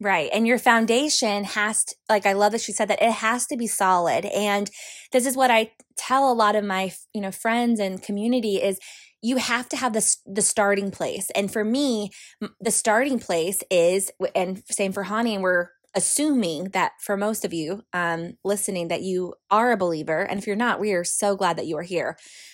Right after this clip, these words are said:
But the starting point is knowing that you are fearfully and wonderfully made, that you believe scripture,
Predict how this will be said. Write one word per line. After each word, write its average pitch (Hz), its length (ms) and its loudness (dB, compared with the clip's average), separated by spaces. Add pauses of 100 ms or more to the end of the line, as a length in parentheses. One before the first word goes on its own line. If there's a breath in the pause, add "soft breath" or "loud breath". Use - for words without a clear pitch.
But 240 120 0
the 240 60 2
starting 277 460 2
point 208 300 -2
is 190 160 0
knowing 208 420 2
that 185 160 -2
you 233 220 -2
are 180 280 4
fearfully 214 640 -2
and 185 200 -4
wonderfully 190 440 -4
made, 165 340 -4 (300 loud breath)
that 196 140 2
you 214 300 2
believe 208 460 4
scripture, 170 640 -2